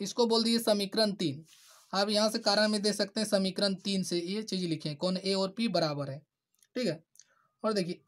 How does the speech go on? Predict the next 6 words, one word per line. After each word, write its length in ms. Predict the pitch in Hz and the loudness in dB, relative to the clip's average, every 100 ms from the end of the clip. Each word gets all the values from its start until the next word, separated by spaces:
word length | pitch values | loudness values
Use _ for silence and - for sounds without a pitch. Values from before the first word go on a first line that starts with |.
| 185 | -2
एबी 340 | 190 185 247 277 | -2 0 0 4
बट्टा 520 | 220 - - 202 180 220 _ _ _ _ _ _ _ | 4 4 2 2 2 -2 _ _ _ _ _ _ _
पीक्यू 480 | 240 214 156 147 160 _ _ _ _ 175 | 0 0 0 -10 -10 _ _ _ _ -6
बराबर 680 | 160 196 190 190 214 165 196 _ _ _ _ _ _ _ _ _ _ _ _ _ _ _ _ _ - | 4 6 8 6 6 4 -4 _ _ _ _ _ _ _ _ _ _ _ _ _ _ _ _ _ -2
एसी 420 | 208 202 - 277 | 0 0 2 4
बट्टा 420 | 240 202 - 185 | 6 6 4 0